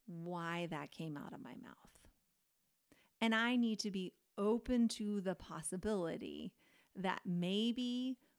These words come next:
what I was, was more truthful than I am even aware that I was being," right? Like, maybe I'm not aware intentionally that I hold these views,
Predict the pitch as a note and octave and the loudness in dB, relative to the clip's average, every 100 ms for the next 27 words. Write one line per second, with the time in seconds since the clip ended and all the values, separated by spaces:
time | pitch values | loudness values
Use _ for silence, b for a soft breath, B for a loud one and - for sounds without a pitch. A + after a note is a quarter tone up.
0 | - F#3 F#3+ F3 F3+ E3+ G3 G3 F#3 F3+ | -6 -2 0 0 -2 -2 0 0 0 -2
1 | D#3+ E3+ E3+ G3+ G#3 - - A#3 A3+ - | -4 -2 -2 -2 -4 -6 -2 0 0 -2
2 | G#3+ F#3+ G3 G#3 _ _ _ _ _ _ | -2 0 -2 -6 _ _ _ _ _ _
3 | - F#3 F#3+ F#3 F#3+ G3 F#3+ F#3+ F#3+ F#3 | -8 0 2 2 0 -2 -2 -2 -2 -4
4 | - _ _ - A3+ G3 F#3+ F3+ E3 F3 | -8 _ _ 0 2 2 0 -2 -4 -2
5 | F#3 F3 D3+ - E3 _ _ F3+ F#3+ E3+ | -4 -4 -6 -8 -10 _ _ 0 2 0
6 | F#3 D#3 - B2 - - F#3+ A3 A#3 C4 | -2 -8 -6 -8 -6 -2 0 0 2 2
7 | D4 G#3+ F#3+ F3+ F#3+ A3+ A#3+ - G3 F3+ | 2 2 2 2 2 2 0 0 -2 0
8 | F#3 A#3+ F#3+ D#3 - G3 G3 G3+ C#4 C#4+ | 0 2 0 -2 -6 -2 -2 2 2 2
9 | - E3+ E3 F3+ b b - F#3 G3 G3 | 0 -4 -4 -8 b b -8 0 2 2
10 | F3 F#3+ F#3 E3+ E3+ - - - | 0 0 -2 -2 -6 -4 -4 -4